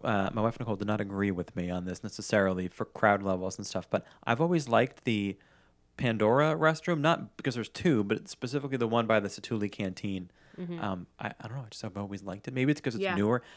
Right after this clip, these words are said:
Speaker 1: Like, sometimes, you know, like, the newer bathrooms are just kind of built a little bit differently. They still look
Speaker 2: Yeah.
Speaker 1: clean <laughs> 'cause they haven't been, you know, dragged down yet by
Speaker 2: Right.
Speaker 1: millions of guests over the past fifty years in some of
Speaker 2: Things
Speaker 1: these
Speaker 2: haven't been
Speaker 1: restrooms, so
Speaker 2: kicked around and chipped and beaten and all the
Speaker 1: Exactly,
Speaker 2: things,
Speaker 1: yes.
Speaker 2: so.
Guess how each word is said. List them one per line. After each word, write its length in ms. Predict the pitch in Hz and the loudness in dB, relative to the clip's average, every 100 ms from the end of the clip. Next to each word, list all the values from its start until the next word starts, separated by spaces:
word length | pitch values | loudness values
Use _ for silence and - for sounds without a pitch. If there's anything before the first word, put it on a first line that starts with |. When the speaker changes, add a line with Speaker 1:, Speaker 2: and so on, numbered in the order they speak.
| - | -10
Speaker 1:
Like, 100 | - | -6
sometimes, 440 | - 160 160 131 - | -2 2 2 0 -4
you 80 | 139 | 0
know, 100 | 123 | 4
like, 220 | 104 101 | 4 2
the 60 | 104 | -2
newer 440 | 101 107 104 104 | 0 2 2 2
bathrooms 600 | 101 98 98 113 101 95 | 2 2 0 -4 -6 -6
are 80 | 104 | -8
just 160 | 92 - | -8 -8
kind 140 | 101 | -8
of 100 | 92 | -6
built 160 | 98 90 | -6 -6
a 20 | |
little 100 | 101 | -6
bit 80 | 92 | -6
differently. 300 | 95 - 98 92 | -8 -4 -4 -4
They 40 | |
still 200 | - 120 | -4 -4
look 280 | 101 98 - - | -2 -4 -6 -6
Speaker 2:
Yeah. 40 | |
Speaker 1:
clean 300 | 110 104 110 - | -4 -2 -4 -8
<laughs> 100 | - | -4
'cause 120 | 120 | 0
they 100 | 117 | 2
haven't 300 | 113 110 110 | 2 2 2
been, 260 | 123 107 92 _ - - - - - - | 2 2 -2 _ -20 -20 -20 -20 -20 -10
you 80 | 113 | -2
know, 300 | 92 82 - - _ _ 131 | -2 -2 -8 -12 _ _ -2
dragged 400 | 113 98 98 95 | 4 4 4 4
down 280 | 98 95 98 | 6 6 4
yet 300 | 95 - - | 2 2 2
by 300 | 98 90 90 | 4 4 0
Speaker 2:
Right. 160 | 90 | 0
Speaker 1:
millions 360 | 98 95 98 95 | 2 2 0 0
of 220 | 98 90 | -2 -2
guests 340 | 95 92 - 113 | -2 -2 -2 -2
over 140 | 95 | -2
the 60 | 92 | -2
past 300 | 101 98 - | -2 -4 0
fifty 320 | 104 - 107 | -2 0 -4
years 440 | 98 98 98 98 | -2 -2 -2 -4
in 60 | 110 | -6
some 200 | - 107 | -4 -2
of 60 | |
Speaker 2:
Things 120 | 101 190 | -4 -2
Speaker 1:
these 60 | |
Speaker 2:
haven't 200 | 185 170 | -2 -4
been 100 | 170 165 | -6 -8
Speaker 1:
restrooms, 60 | |
so 120 | - 196 | -6 -6
Speaker 2:
kicked 120 | - | -4
around 360 | 165 160 165 165 | -6 -6 -6 -6
and 220 | 151 147 | -10 -12
chipped 340 | - 170 - | -6 -6 -6
and 140 | 156 151 | -12 -6
beaten 280 | 170 165 175 | -6 -6 -2
and 80 | 165 | -2
all 60 | |
the 60 | - | -2
Speaker 1:
Exactly, 500 | - - 113 117 101 | -4 -2 -2 -2 -4
Speaker 2:
things, 40 | 95 | -2
Speaker 1:
yes. 160 | 90 131 | -4 -6
Speaker 2:
so. 280 | 160 151 | -8 -8